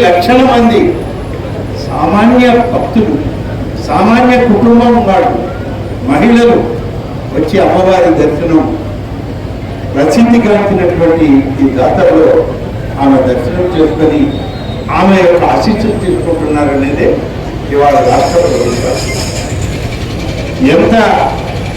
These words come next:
అవసరమైనా ఇవ్వడానికి ఇబ్బంది లేదు, కానీ సామాన్యులకే ఎక్కువ ప్రాధాన్యతను ఇవ్వాలనేదే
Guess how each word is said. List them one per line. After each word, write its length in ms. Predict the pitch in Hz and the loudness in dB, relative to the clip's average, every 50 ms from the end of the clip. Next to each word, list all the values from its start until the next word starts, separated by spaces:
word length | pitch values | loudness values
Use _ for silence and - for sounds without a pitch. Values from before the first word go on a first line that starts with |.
| - - - 151 | -6 -6 -2 0
అవసరమైనా 600 | 175 190 202 220 226 226 226 220 214 214 214 208 208 196 185 | 0 2 2 4 4 4 4 4 2 2 2 2 2 2 4
ఇవ్వడానికి 500 | 170 170 180 185 185 185 185 185 - 156 160 | 4 4 4 4 4 4 4 2 2 0 -2
ఇబ్బంది 300 | - 170 175 175 170 160 156 | 2 2 4 4 4 2 0
లేదు, 180 | 165 165 160 302 - | -2 -2 -2 -2 -4
కానీ 260 | 151 - - - - - - - - - - - - - - - - - - - - - - - | -4 -4 -4 -6 -6 -6 -6 -6 -6 -6 -6 -6 -6 -6 -6 -6 -6 -6 -6 -6 -6 -6 -4 -2
సామాన్యులకే 800 | 165 170 202 226 247 254 254 254 254 254 247 247 247 247 254 247 240 - | 0 0 2 2 2 4 4 4 4 4 4 4 4 4 4 4 4 4
ఎక్కువ 320 | - 240 226 220 214 - 185 | 4 4 2 2 2 0 0
ప్రాధాన్యతను 680 | 180 175 180 180 180 185 185 185 185 180 - - - - 151 | 0 0 2 2 2 0 0 0 -2 -2 -4 -4 -6 -6 -6
ఇవ్వాలనేదే 720 | - 165 165 165 160 156 156 151 151 143 - 147 147 | -2 0 0 0 0 0 -2 -4 -4 -6 -2 0 0